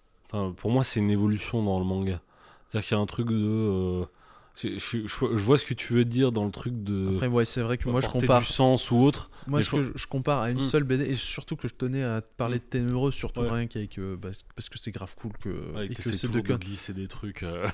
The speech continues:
Speaker 1: <laughs>
Speaker 2: Et,
Speaker 1: glisser
Speaker 2: euh,
Speaker 1: tes recos en scred, euh.
Speaker 2: Exactement.
Speaker 1: <laughs>
Speaker 2: Et, mais c'est surtout que, bah, je compare une B D seule avec, là, un premier
Speaker 1: Mm.
Speaker 2: arc de plusieurs, euh,
Speaker 1: Mm.
Speaker 2: tomes qui est
Speaker 1: Après,
Speaker 2: fini.
Speaker 1: ouais, je, enfin,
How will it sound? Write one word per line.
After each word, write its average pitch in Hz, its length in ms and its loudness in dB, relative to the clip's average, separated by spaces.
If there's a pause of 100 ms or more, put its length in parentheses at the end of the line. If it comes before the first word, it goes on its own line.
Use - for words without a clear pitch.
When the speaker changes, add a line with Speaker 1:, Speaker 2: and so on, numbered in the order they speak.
Speaker 1:
<laughs> - 880 4
Speaker 2:
Et, 139 80 -4
Speaker 1:
glisser 120 240 2
Speaker 2:
euh, 110 60 -2
Speaker 1:
tes 113 100 6
recos 98 520 4
en 90 60 4
scred, 92 440 0
euh. 87 200 -2
Speaker 2:
Exactement. 117 500 2 (220)
Speaker 1:
<laughs> - 220 -12
Speaker 2:
Et, 131 40 0
mais 131 280 4
c'est 131 160 2
surtout 131 320 0
que, 127 240 4
bah, 110 260 4
je - 100 -4
compare 113 360 0
une 117 160 0
B 120 80 4
D 123 240 2
seule 131 400 -2
avec, 110 340 -4
là, 113 300 -2
un 107 140 -4
premier 113 360 -2
Speaker 1:
Mm. 107 80 -2
Speaker 2:
arc 113 340 -6
de 104 320 -4
plusieurs, 107 520 -4 (120)
euh, 127 60 -10 (140)
Speaker 1:
Mm. 110 120 0 (600)
Speaker 2:
tomes 104 420 0
qui - 200 -8 (220)
est 107 80 -4
Speaker 1:
Après, 120 200 2
Speaker 2:
fini. 117 160 0 (600)
Speaker 1:
ouais, 110 180 4
je, - 140 -6 (160)
enfin, 95 300 -4